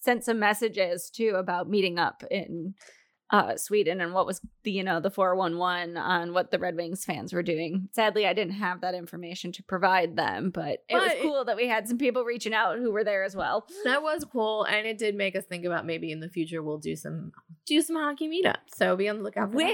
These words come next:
Speaker 1: Which
Speaker 2: Yeah.
Speaker 1: that actually happened while I was there. So we went to dinner at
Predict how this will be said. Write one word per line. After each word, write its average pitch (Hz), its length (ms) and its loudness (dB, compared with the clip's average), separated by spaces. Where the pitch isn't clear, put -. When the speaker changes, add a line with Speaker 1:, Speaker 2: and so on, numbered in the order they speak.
Speaker 1:
Which - 520 -4
Speaker 2:
Yeah. 175 220 2
Speaker 1:
that 269 320 4
actually 247 460 0
happened 269 460 2
while 190 260 2
I 180 140 2
was 190 240 0
there. 180 460 0
So 214 300 0
we 226 160 -2
went 233 220 0
to 240 100 -2
dinner 220 720 2
at 190 380 2